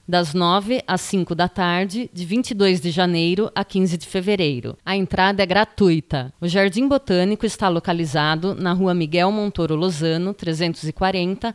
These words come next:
no Jardim Dois Corações. Mais informações pelo telefone quinze, três dois dois sete, nove nove nove meia.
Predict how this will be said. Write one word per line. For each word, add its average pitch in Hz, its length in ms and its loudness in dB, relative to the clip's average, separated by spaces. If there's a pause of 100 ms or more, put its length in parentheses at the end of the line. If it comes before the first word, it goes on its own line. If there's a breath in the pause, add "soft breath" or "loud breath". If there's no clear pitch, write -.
(340 soft breath)
no 214 100 0
Jardim 196 440 0
Dois 196 240 0
Corações. 165 840 -4 (340 soft breath)
Mais 180 280 0
informações 208 720 0
pelo 208 220 -2
telefone 156 640 -2
quinze, 226 580 -2 (340 soft breath)
três 220 340 0
dois 185 320 2
dois 185 240 2
sete, 196 640 0
nove 196 360 0
nove 180 440 0
nove 196 320 2
meia. 135 420 0